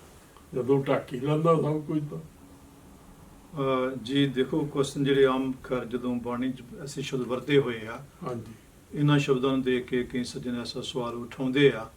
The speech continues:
Speaker 1: ਠੀਕ।
Speaker 2: ਸਵਾਲ ਨਹੀਂ ਉਠਾਉਂਦੇ, ਬਲਕਿ ਜਿਹੜੇ ਕਈ ਸਾਡੇ ਵਰਗੇ ਜਿਹੜੇ ਆ,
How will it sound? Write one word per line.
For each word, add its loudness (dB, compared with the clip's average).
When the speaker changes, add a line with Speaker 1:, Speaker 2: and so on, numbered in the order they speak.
Speaker 1:
ਠੀਕ। -4
Speaker 2:
ਸਵਾਲ 4
ਨਹੀਂ 2
ਉਠਾਉਂਦੇ, 4
ਬਲਕਿ 4
ਜਿਹੜੇ 6
ਕਈ 2
ਸਾਡੇ -2
ਵਰਗੇ 0
ਜਿਹੜੇ 4
ਆ, -4